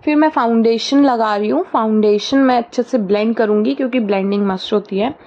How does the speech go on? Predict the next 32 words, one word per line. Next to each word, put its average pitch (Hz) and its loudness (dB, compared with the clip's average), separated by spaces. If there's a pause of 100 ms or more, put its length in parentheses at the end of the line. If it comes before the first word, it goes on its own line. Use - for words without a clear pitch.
(560)
उसके - -4
बाद 254 0
मैं 254 -2
concealer 226 0
लगा 226 0
रही 220 0
हूँ। 269 2 (180)
नॉर्मल 214 2
steps 220 -4
हैं, 240 0
simple 214 -2
steps। - -6 (680)
तो 196 -2
eyes 208 -4
पे - -6
concealer 202 -2
लगा 208 0
रहे 214 -2
हैं। 233 -10 (100)
फिर 240 2
उसके - -2
बाद 214 -2
कंसीलर, 240 -2 (140)
foundation 262 0
हमें 294 2
बहुत 240 2
ज़्यादा 220 0
नहीं 226 0
रखना 202 -2
है 214 -2
क्योंकि 220 -2
ये 254 0